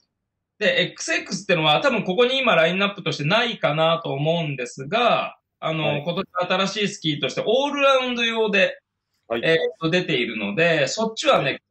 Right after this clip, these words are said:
Speaker 1: 構今年しっかりめに作っているので、結構硬いです。
Speaker 2: なるほど。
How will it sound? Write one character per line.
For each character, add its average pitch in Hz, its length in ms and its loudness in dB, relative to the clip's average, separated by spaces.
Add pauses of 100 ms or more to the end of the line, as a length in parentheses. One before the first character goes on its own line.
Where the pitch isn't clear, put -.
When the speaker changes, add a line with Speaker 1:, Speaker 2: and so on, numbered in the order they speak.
(200)
Speaker 1:
構 185 180 0
今 160 140 -2
年 160 220 0
し 190 220 0
っ - 20 -20
か 247 140 2
り 254 100 0
め 247 120 0
に 247 120 -2
作 247 200 -8
っ - 20 -4
て - 200 -8
い 135 60 -2
る 127 120 -2
の 113 120 -4
で、 127 280 2
結 - 180 -2
構 156 120 -2
硬 240 320 2
い 180 100 2
で - 80 -12
す。 - 260 -20 (580)
Speaker 2:
な 139 140 2
る 135 100 -2
ほ 117 140 2
ど。 82 120 -10